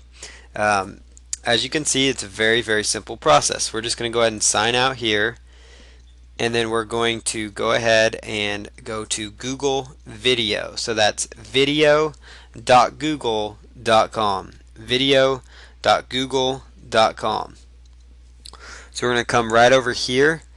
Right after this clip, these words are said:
and just click on sign in, and this is where you'd sign in. If you don't have a Google account, you just click here.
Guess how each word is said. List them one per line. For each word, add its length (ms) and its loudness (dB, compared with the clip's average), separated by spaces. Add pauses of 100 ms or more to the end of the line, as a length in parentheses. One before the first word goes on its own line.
(280)
and 220 0
just 160 -2
click 240 -6
on 220 2
sign 440 2
in, 360 0 (400)
and 500 2 (100)
this 240 0
is 120 -4
where 180 2
you'd 200 -2
sign 300 2
in. 240 0
If 220 -10
you 140 -6
don't 240 0
have 120 2
a 40 -12
Google 320 -6
account, 340 -2
you 80 -14
just 200 -6
click 240 -4
here. 340 -2